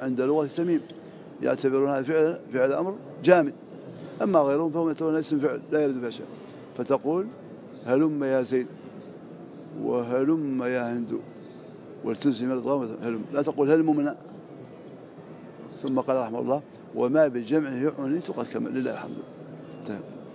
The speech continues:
نظما حال كونه نظما على جل المهمات اشتمل، لم ي-،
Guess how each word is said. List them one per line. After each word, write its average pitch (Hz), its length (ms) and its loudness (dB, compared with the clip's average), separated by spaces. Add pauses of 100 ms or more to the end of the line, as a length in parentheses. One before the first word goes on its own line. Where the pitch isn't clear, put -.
(400)
نظما 135 360 4
حال 139 220 4
كونه 127 200 0
نظما 143 280 2 (420)
على 151 300 4
جل 156 220 -2
المهمات 139 520 0
اشتمل، 117 340 -4
لم 175 160 4
ي-، 143 120 0